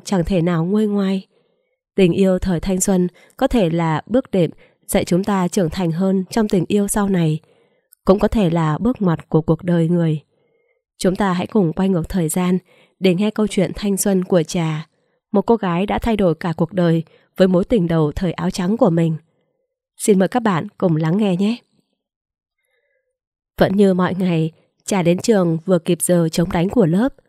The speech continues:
Nhìn Trà, ai cũng nghĩ cô là công chúa ngậm thìa vàng –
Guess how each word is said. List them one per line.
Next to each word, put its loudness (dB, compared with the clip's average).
Nhìn 6
Trà, -2
ai -2
cũng -2
nghĩ -2
cô 0
là 2
công 0
chúa -2
ngậm -2
thìa 0
vàng – -2